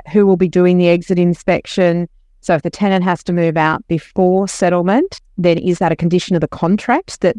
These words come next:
that it has to be vacant possession and that the property has to be returned in the condition it was when the tenant entered the property? So there is actually probably a few extra things that, that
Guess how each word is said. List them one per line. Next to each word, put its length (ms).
that 200
it 120
has 300
to 100
be 120
vacant 400
possession 560
and 200
that 100
the 60
property 320
has 280
to 80
be 180
returned 600
in 140
the 80
condition 440
it 100
was 420
when 240
the 80
tenant 460
entered 360
the 80
property? 400
So 140
there 200
is 220
actually 360
probably 440
a 60
few 240
extra 280
things 420
that, 260
that 140